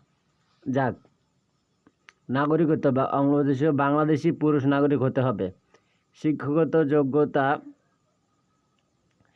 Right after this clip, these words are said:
এসএসসি পরীক্ষায় ন্যূনতম টু পয়েন্ট ফাইভ জিরো পেয়ে উত্তীর্ণ হতে হবে। বৈবাহিক অবস্থা অবিবাহিত হতে হবে। বয়স ষোলো হতে একুশ বছর বয়স হতে হবে। উচ্চতা হতে হবে কমপক্ষে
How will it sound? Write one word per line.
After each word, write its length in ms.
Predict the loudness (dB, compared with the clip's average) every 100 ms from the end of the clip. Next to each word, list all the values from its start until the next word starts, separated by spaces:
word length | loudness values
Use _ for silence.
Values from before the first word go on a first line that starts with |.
| _ _ -6
এসএসসি 840 | -2 0 -2 0 2 4 2 0 0
পরীক্ষায় 680 | 0 0 -2 -2 0 2 2
ন্যূনতম 640 | 4 2 0 0 2 2 0
টু 180 | -4
পয়েন্ট 320 | -2 0 0 0
ফাইভ 220 | -2 0
জিরো 260 | -2 -2
পেয়ে 160 | 0 0
উত্তীর্ণ 340 | 0 0 0
হতে 220 | 0 0 0
হবে। 360 | 0 0 -2 -4 _ _ _ -8
বৈবাহিক 540 | 0 0 2 0 2
অবস্থা 600 | 0 2 0 -4 -4 -2 -4 _ _ _ _
অবিবাহিত 500 | -2 2 4 2 2
হতে 280 | 0 0 0
হবে। 320 | 0 0 -2 -6 _ _ _ _ _ _ _ _ _ -6
বয়স 400 | 0 2 4 2 -2 -18 -20 _ _ _ _ _ _
ষোলো 360 | -4 0 2 2
হতে 200 | 0 0
একুশ 220 | 0 0
বছর 300 | 0 0 0
বয়স 220 | 2 2
হতে 200 | 0 0
হবে। 240 | -2 0 0
উচ্চতা 460 | -2 -2 -2 0
হতে 180 | 0 0
হবে 160 | -2 0
কমপক্ষে 640 | 0 2 0 -2 -4